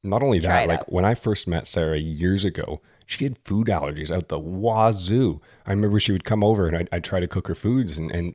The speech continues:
Speaker 1: certain, we just couldn't eat certain foods because she, she was so inflamed that certain things, she just couldn't do that. And when she g-, began to reset her body and take the health and the sleep and everything very, very seriously and reducing the inflammation,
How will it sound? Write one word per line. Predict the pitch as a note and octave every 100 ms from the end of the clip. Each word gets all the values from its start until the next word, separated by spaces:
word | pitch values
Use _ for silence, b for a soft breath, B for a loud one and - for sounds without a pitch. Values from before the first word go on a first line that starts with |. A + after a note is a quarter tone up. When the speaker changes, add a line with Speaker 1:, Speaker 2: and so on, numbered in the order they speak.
| -
Speaker 1:
certain, | A2+ G#2+ G2
we | - G2
just | - -
couldn't | - G2 -
eat | G2+ -
certain | - F#2+ F2+
foods | B2 D#3+ A#2
because | - E2 - B B B -
she, | - G2+
she |
was | F#2+ F#2+
so | - B2+ C3
inflamed | A#2 F#2 - G2 C3 G#2 E2+
that | E2+ -
certain | - B2 -
things, | B2+ C3+
she | E2+
just | -
couldn't | - A#2 A#2+ F2
do | F#2+ C3
that. | B2+ D2+ D2+ B B B
And | - F#2+ F#2 F2 - _ _ _ -
when | G2 A#2 C#3+
she | - F#2+
g-, | A2 F#2+
began | G2 G2+ F#2+
to |
reset | E2+ A2 G#2 - F#2
her | - F2+
body | F#2 G2 F2+ D#2+
and | D#2
take | - A2 - - - _ -
the | G2 E2+
health | A#2+ A2+ -
and | F#2
the | E2+
sleep | - - A2 G#2+ -
and | F#2+ -
everything | A2+ A#2+ - G2 E2
very, | F#2+ A2+ A#2+
very | B2+ B2 A2+
seriously | G#2+ G#2+ G2+ G2 G2
and | F2+
reducing | D#2+ F#2+ -
the | F#2
inflammation, | F2+ F2+ F2 F#2 - C3